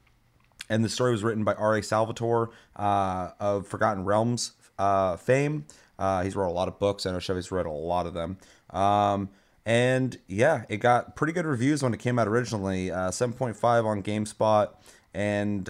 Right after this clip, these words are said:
uh, yeah, it was also supposed to be originally an M M O, and it got turned into an action R P G. I actually played this back in the day, and I thought it was decent.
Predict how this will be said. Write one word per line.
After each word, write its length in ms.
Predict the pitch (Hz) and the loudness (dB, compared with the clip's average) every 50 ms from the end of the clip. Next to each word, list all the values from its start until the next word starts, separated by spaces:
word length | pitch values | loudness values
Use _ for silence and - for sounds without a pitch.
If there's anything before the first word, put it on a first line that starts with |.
| - | -8
uh, 680 | - 101 104 101 101 101 101 101 101 101 101 101 98 95 95 - _ _ _ _ _ _ _ _ _ - | -6 -2 0 2 2 4 4 4 4 2 2 2 0 0 -2 -6 _ _ _ _ _ _ _ _ _ -6
yeah, 220 | 98 107 151 147 - _ _ _ _ _ _ | -4 -2 -2 -4 -6 _ _ _ _ _ _
it 240 | - 92 104 104 82 | -4 -2 -2 -2 -2
was 320 | 95 113 117 113 107 107 - _ | 0 0 0 0 0 -2 -4 _
also 640 | 120 127 143 143 - 156 147 139 135 135 127 131 - - _ _ | 2 2 2 2 2 0 2 2 2 0 -2 -4 -8 -20 _ _
supposed 560 | - - - - - - 135 135 143 139 - | -6 -4 -4 -4 0 0 2 2 2 0 -4
to 80 | - 147 | -6 -6
be 240 | 139 139 131 123 113 | -4 -2 -2 -2 0
originally 460 | 101 107 107 98 104 107 107 107 107 | 0 0 -2 -2 -2 -2 -2 -2 -2
an 60 | 90 | -4
M 200 | 69 95 101 104 | -4 -4 -2 -2
M 160 | 101 98 98 | -2 0 0
O, 360 | 95 95 92 90 92 95 98 - _ - - - _ _ _ _ - | 0 0 0 0 -2 -4 -6 -10 _ -20 -20 -20 _ _ _ _ -6
and 400 | 101 101 98 98 95 95 87 - | -4 -2 -2 -2 -2 -4 -6 -6
it 180 | 98 98 - | -8 -8 -6
got 140 | - 90 90 | -6 -6 -6
turned 200 | - 104 101 98 | -4 -6 -4 -4
into 240 | 95 90 - 98 95 | -6 -6 -6 -6 -6
an 60 | 80 | -4
action 420 | 76 92 92 - - - - 92 | -4 -4 -4 -4 -6 -10 -8 -8
R 80 | 90 85 | -8 -6
P 140 | - 95 90 | -6 -8 -8
G. 340 | 92 95 101 110 113 113 104 | -6 -6 -4 -2 -2 -2 -2
I 220 | - 95 104 104 | -2 0 2 2
actually 340 | 107 110 - - 117 107 98 | 2 0 -2 -4 -6 -6 -8
played 400 | - - - 80 87 98 - 131 | -8 -8 -6 -6 -6 -6 -6 -4
this 220 | 104 101 95 - | -4 -4 -4 -2
back 300 | - 107 98 95 - - | -4 -4 -4 -4 -4 -6
in 80 | 98 92 | -6 -6
the 80 | 95 | -4
day, 320 | 92 95 95 92 90 92 95 95 - - - - - - - _ - | -2 -2 0 0 0 -2 -2 -4 -8 -12 -20 -20 -20 -20 -12 _ -2
and 80 | 107 | 0
I 20 | 120 | 0
thought 160 | 117 87 180 | 0 2 2
it 40 | 175 | 2
was 120 | 143 110 | 2 0
decent. 720 | 95 95 113 123 127 120 - - 104 95 90 90 87 - | -2 -2 -2 -2 -2 -2 -4 -4 -4 -2 -2 -4 -4 -6